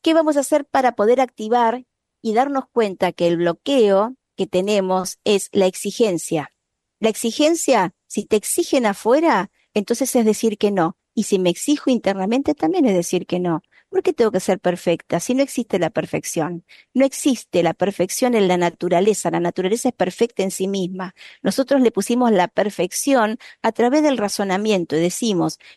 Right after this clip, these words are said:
qué es ser un hijo perfecto, qué es ser una madre perfecta, qué es ser un padre perfecto,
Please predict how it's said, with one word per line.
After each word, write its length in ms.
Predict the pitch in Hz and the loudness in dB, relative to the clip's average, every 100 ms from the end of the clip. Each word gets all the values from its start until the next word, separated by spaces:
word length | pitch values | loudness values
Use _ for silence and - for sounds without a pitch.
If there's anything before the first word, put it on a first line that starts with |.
| - | -2
qué 140 | 240 | 0
es 60 | 233 | 2
ser 220 | 254 233 | 2 2
un 120 | 220 | 0
hijo 220 | 220 220 | 0 -2
perfecto, 680 | 208 214 - 269 240 - 196 | -2 -2 0 2 2 -2 -4
qué 80 | 190 | -2
es 80 | - | -4
ser 140 | 214 | -2
una 140 | 202 | -2
madre 280 | 185 190 185 | 0 0 0
perfecta, 640 | 175 175 - 233 196 - 170 | 0 -4 0 0 0 -2 -2
qué 160 | 202 | -2
es 80 | 214 | 0
ser 180 | 226 202 | 0 -2
un 80 | 190 | -2
padre 320 | 180 190 185 | 0 0 0
perfecto, 640 | - 185 - 247 - 196 | -4 -4 -2 -2 -2 -6